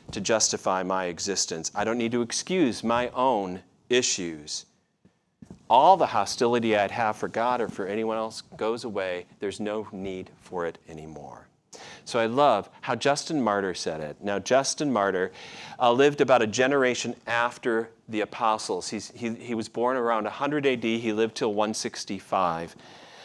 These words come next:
And he writes this, "We ourselves were well conversant with war, murder, and everything evil. But all of us throughout the whole wide world, earth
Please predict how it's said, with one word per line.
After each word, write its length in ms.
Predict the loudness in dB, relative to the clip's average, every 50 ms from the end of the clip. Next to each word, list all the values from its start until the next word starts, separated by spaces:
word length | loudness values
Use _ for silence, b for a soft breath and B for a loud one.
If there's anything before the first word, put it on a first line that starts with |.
| B B B -2
And 180 | 0 2 4
he 160 | 4 6 6
writes 380 | 6 8 8 6 6 4 2 2
this, 540 | 4 6 6 6 6 4 4 2 2 0 -2 -8 _ _ _ _ _ _ _ _ _ _ _ -10 B B B B B B B 4
"We 200 | 6 8 10 10
ourselves 580 | 8 8 6 6 6 8 8 6 6 4 4
were 180 | 4 4 2 2 -2 _
well 420 | -14 0 4 6 8 10 10 8 6
conversant 880 | 4 2 2 2 4 6 8 8 8 8 6 2 0 0 0 -2 -4
with 280 | -2 -2 -2 -2 -4 -4
war, 480 | -2 0 0 2 2 2 0 -2 -2 -4
murder, 380 | -2 0 2 2 2 2 2
and 140 | 2 2 0 -2
everything 500 | -2 -2 -2 -2 -2 -2 -2 -2 -2 0
evil. 460 | 0 0 0 0 0 -2 -2 -4 b b b b b b b b b b b _
But 140 | 4 8 10
all 260 | 12 12 12 10 8
of 120 | 8 8
us 280 | 6 6 6 4 0 -4
throughout 500 | -4 -2 2 4 6 8 6 6 4 2
the 80 | -2 0
whole 420 | 2 4 4 6 4 4 2 2
wide 420 | 4 6 6 6 6 4 0 -2
world, 420 | -2 0 2 4 4 4 4 2 4
earth 400 | 4 6 6 6 4 2 -4 -12